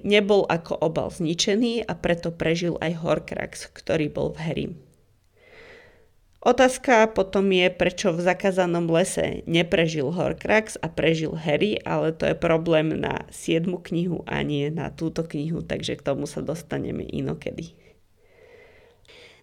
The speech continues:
Na záver by som vám veľmi chcela poďakovať za celý tento rok, keďže tento podcast už vychádza takmer rok a ďakujem všetkým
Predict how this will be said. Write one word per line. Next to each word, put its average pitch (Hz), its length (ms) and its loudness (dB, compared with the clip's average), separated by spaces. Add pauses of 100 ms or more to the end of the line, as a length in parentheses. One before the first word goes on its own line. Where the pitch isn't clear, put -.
Na 233 160 6
záver 214 400 8
by 185 160 0
som 180 240 0
vám 160 400 2
veľmi 202 400 8
chcela 160 320 4
poďakovať 175 720 4
za 160 180 2 (140)
celý 180 400 2
tento - 320 -2
rok, 214 400 2
keďže 170 840 2 (720)
tento 202 320 4
podcast - 880 0 (160)
už 185 400 -2
vychádza 180 800 2 (300)
takmer 180 360 2 (120)
rok 220 360 0 (240)
a 160 520 0 (480)
ďakujem 185 440 2
všetkým 170 540 -4